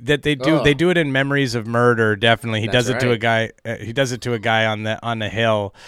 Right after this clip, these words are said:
Speaker 1: um, but where they
Speaker 2: Yes.
Speaker 1: just jump up and they, like, it's like they're sitting in the air, you know? So they just jump
Speaker 2: It's
Speaker 1: up and kick
Speaker 2: incredible.
Speaker 1: both of their feet forward, but they're like,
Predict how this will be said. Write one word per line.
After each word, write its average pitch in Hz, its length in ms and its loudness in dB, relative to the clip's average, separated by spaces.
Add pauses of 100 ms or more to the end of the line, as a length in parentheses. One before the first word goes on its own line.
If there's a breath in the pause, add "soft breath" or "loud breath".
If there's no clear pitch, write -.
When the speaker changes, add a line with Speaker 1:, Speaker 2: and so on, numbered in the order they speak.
(200 loud breath)
Speaker 1:
um, 117 300 0
but 123 180 0
where 135 120 2
they 131 80 4
Speaker 2:
Yes. 123 80 0
Speaker 1:
just 120 180 -2
jump 135 340 0
up 135 240 4
and 120 140 -4
they, 120 80 2
like, 117 180 2
it's 123 160 -4
like 143 140 2
they're 120 100 0
sitting 147 480 2
in 104 140 -2
the 113 160 0
air, 123 260 4
you 92 100 -2
know? 117 180 0
So 131 120 -6
they 131 120 0
just 127 200 -4
jump 151 140 0
Speaker 2:
It's 147 80 2
Speaker 1:
up 131 80 0
and 123 160 -4
kick - 140 4
Speaker 2:
incredible. 107 280 -2 (140)
Speaker 1:
both 160 140 2
of 139 120 0
their 131 160 2
feet 147 320 0
forward, 131 640 2
but 117 180 -4
they're 117 180 0
like, 113 200 0